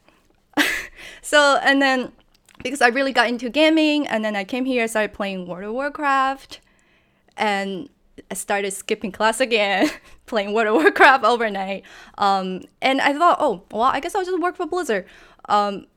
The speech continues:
it, it was just, you know, it was, like, for shits and giggles. It was not serious. But then when I actually got into Academy of Art, and I realized, "Oh, wait,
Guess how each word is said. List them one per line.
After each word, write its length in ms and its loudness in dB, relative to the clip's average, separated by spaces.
it, 200 -10
it 180 2
was 240 -4
just, 380 -4
you 120 -8
know, 240 -4
it 100 -4
was, 340 -8
like, 140 -8
for 120 -8
shits 300 -8
and 80 -12
giggles. 380 -12
It 100 -8
was 240 -6
not 200 -6
serious. 540 -10
But 140 -2
then 400 -4
when 220 -4
I 300 -4
actually 260 -6
got 160 -4
into 160 -8
Academy 420 -6
of 120 -4
Art, 340 0
and 200 -6
I 60 -2
realized, 420 -2
"Oh, 360 -4
wait, 300 -2